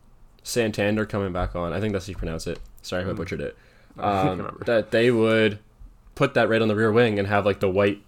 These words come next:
Speaker 1: lettering on the rear ring. That's perfect for me. Like, that's what I thought
Speaker 2: Mm.
Speaker 1: they were gonna do.
Speaker 2: Me too.
Speaker 1: But yeah, that's really weird that they wouldn't do that. But again,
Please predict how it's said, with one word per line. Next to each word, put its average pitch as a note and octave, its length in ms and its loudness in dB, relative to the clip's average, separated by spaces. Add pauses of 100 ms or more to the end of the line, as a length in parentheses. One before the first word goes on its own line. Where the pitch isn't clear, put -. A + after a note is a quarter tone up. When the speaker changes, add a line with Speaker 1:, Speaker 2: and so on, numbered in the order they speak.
(120)
Speaker 1:
lettering F#2+ 440 0
on F2+ 120 -6
the F#2 60 -6
rear F#2 160 -2
ring. F#2 300 -2
That's G2+ 160 -6
perfect G#2 340 -2
for F#2 140 -6
me. F#2 220 -2
Like, F2 260 -10
that's - 160 -8
what F#2+ 80 -6
I G2 80 -2
thought G2+ 160 -2
Speaker 2:
Mm. - 40 -8
Speaker 1:
they F#2 80 -6
were F2 60 -6
gonna F2+ 160 -6
do. D#2+ 220 -8 (320)
Speaker 2:
Me B2+ 100 -12
too. G#2+ 120 -6
Speaker 1:
But F#2 260 -2 (180)
yeah, F#2+ 420 2
that's D3+ 240 -2
really C3 220 4
weird A#2 140 2
that G#2 100 -2
they G2+ 100 2
wouldn't F#2+ 280 0
do F#2+ 120 -4
that. E2+ 200 -4
But F#2+ 80 0
again, G2+ 320 -2